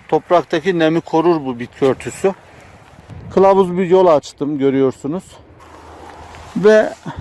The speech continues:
iki tane meşe palamudunu şöyle güzelce yerleştirdim.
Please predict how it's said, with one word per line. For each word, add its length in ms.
iki 240
tane 340
meşe 280
palamudunu 840
şöyle 340
güzelce 960
yerleştirdim. 1160